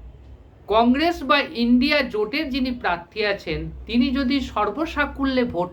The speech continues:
পান তার সংগঠন, তার, এ, বি-, তার সাংসদদের, অর্থাৎ ইন্ডিয়া জোটের যার সঙ্গে যারা যুক্ত আছে,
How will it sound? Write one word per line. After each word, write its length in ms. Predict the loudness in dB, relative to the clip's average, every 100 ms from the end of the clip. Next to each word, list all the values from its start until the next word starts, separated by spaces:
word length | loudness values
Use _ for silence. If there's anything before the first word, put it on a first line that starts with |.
| -2
পান 260 | -2 -2 -2
তার 160 | -2 -2
সংগঠন, 600 | -6 -8 -6 -8 -8 -8
তার, 260 | -2 0 0 -6 -20 -20 -20 -8
এ, 420 | -4 -2 -2 -6 -8
বি-, 100 | -12 -2
তার 180 | 0 0
সাংসদদের, 760 | 0 -4 -2 -2 -4 -4 -6
অর্থাৎ 220 | -6 -4 -6
ইন্ডিয়া 280 | -2 -2
জোটের 420 | 0 0 2 2 2
যার 140 | -2
সঙ্গে 260 | -4 -8 -6
যারা 160 | -4
যুক্ত 400 | -6 -8 -10 -6
আছে, 440 | -4 -4 -8 -12